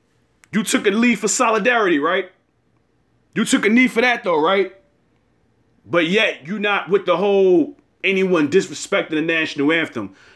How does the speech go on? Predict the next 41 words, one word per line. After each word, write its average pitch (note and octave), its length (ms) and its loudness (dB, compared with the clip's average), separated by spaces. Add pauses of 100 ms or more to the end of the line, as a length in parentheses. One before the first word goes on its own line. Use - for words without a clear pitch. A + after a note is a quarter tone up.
(160)
Well, D3 140 0
I E3 100 0
hate C4 180 -2
to G#3 60 -6
burst A3+ 300 -2
your G#3+ 80 -6
bubble, A3+ 300 0
Drew G3+ 220 -6
Brees, G#3+ 420 -4
but D3+ 140 2
when E3 180 0
you A#3 100 0
took - 260 -4
that A#3 160 0
knee, B3 180 0
you G#3+ 180 -4
disrespected B3 640 -4
it. G#3+ 200 -2 (2000)
I E3 100 2
believe A3+ 340 0
your A#3+ 80 -2
grandfathers A#3+ 680 0
will G#3 80 -2
be G3+ 100 -2
turning A#3+ 360 0
in A#3+ 60 0
their B3 140 2
grave C4+ 420 0
right A#3+ 180 0
now B3+ 300 2
'cause A3+ 160 -4
of G#3+ 60 2
that C4+ 160 0
shit. G3 380 -4 (1800)
But D#3 240 -2
hey, A#2+ 340 -4 (1300)
what G3+ 200 0
do F3 160 2
I D3 120 -2
know, A#2+ 220 -6
right? C3 360 -4